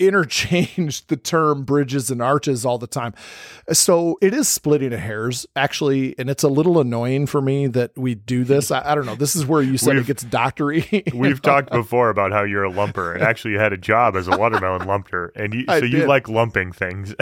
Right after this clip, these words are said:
Speaker 2: <laughs> in general.
Speaker 1: <laughs> I like simplification. I like geology. Here's my thing,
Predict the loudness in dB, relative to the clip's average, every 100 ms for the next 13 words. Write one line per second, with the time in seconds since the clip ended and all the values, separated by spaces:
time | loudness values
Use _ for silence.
0 | -6 -2 -4 -2 -6 -6 -4 -4 -4 -8
1 | -4 -2 -2 -4 0 0 2 0 0 _
2 | _ -8 -4 -4 -6 -12 0 2 4 2
3 | 0 -2 -2 0 0 -4 -2 -4 -2 -4
4 | -6 -8 -4 0 2 2 0 -2 0 2
5 | 4 2 -2 -6 -4 -4 -4 -4 -6 -6
6 | -12 -12